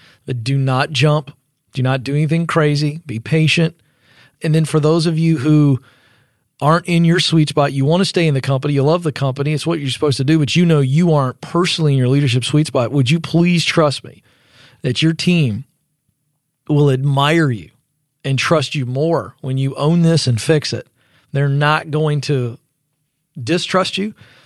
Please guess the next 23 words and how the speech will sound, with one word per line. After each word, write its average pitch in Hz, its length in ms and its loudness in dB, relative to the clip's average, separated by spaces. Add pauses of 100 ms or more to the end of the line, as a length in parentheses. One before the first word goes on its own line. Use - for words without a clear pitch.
(100)
They're 131 120 -2
not 143 200 0
gonna 143 140 -2
lose 151 240 0
confidence 175 540 -2
in 170 160 -4
you, 196 240 0
and 147 100 -2
they're 160 120 0
not 185 220 0
gonna 180 160 -2
leave 175 280 -2
you. - 160 -14 (580)
This 165 240 0
will 196 80 2
be 175 140 0
the 147 100 2
greatest 139 640 0
leadership 170 440 2
decision 143 440 0
you 135 140 2
ever 120 180 0
make. - 380 -6